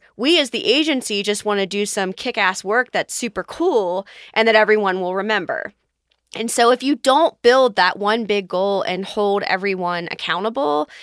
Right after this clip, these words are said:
then that's where you are. I mean, that's the situation that's going to exist no matter what. And I think then the tr-, really tricky part is, is you add complexity when you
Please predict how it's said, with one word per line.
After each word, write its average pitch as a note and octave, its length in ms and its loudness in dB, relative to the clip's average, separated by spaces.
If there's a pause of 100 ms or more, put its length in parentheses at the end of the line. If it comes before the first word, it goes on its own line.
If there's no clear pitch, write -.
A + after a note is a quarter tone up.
(200)
then A#3 320 2 (240)
that's A3 480 2
where A3+ 260 2
you A3+ 200 -4
are. - 420 0
I - 40 -8
mean, G#3+ 160 -6
that's G#3+ 260 0
the A3+ 100 -4
situation A3 640 -2
that's F#3+ 200 -4
going A3 320 0
to - 140 -4
exist F#3 580 -6
no G3 160 -4
matter F3 300 -2
what. G#3 320 0 (360)
And B3 120 4
I A#3 80 4
think C4+ 260 -4
then A#3+ 160 0
the A3 60 0
tr-, - 160 -14
really A3+ 180 0
tricky A3+ 320 -8
part G3 420 -2
is, B3 640 -2
is G3+ 460 -4 (400)
you A3 260 -6
add C4 280 4
complexity G3+ 840 -4
when G3 220 -4
you F#3 200 -6